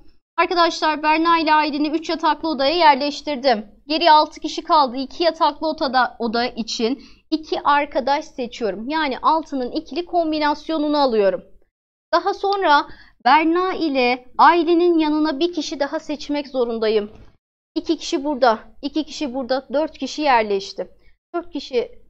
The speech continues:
yerleşince geriye senin dört kişin kaldı.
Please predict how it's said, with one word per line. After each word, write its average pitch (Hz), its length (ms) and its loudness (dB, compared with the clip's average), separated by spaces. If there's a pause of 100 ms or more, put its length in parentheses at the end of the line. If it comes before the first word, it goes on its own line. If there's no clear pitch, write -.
yerleşince 277 640 -2
geriye 277 320 -4
senin 277 360 -6
dört 285 260 0
kişin 269 340 -10
kaldı. 196 580 0